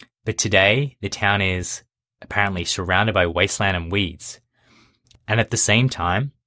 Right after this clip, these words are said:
much of the wealth of people living in more affluent parts of the U K was created by these workers in eighteen eighties Middlesbrough.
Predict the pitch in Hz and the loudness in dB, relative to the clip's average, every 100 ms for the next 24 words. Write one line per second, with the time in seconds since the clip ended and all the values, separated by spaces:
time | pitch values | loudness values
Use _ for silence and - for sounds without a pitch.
0 | - - 95 104 131 120 101 92 117 - | -20 -2 0 2 0 0 2 4 2 0
1 | 98 - 98 98 98 92 90 92 90 87 | -8 -4 -4 -2 0 2 2 2 0 0
2 | 95 92 - 92 92 95 - 85 - - | 0 0 -2 -2 -2 -2 0 2 4 2
3 | - 95 95 98 95 95 - 82 104 135 | -2 -2 0 0 0 -2 0 0 0 -6
4 | _ _ _ 113 - - 98 110 113 101 | _ _ _ -8 -6 2 4 4 4 4
5 | 101 104 95 98 139 143 82 82 87 85 | 4 2 0 0 -2 -2 -6 -4 -4 -6
6 | - 95 - 107 85 90 98 95 104 135 | -4 -4 -2 -4 -2 -2 0 0 2 2
7 | - - | 0 -8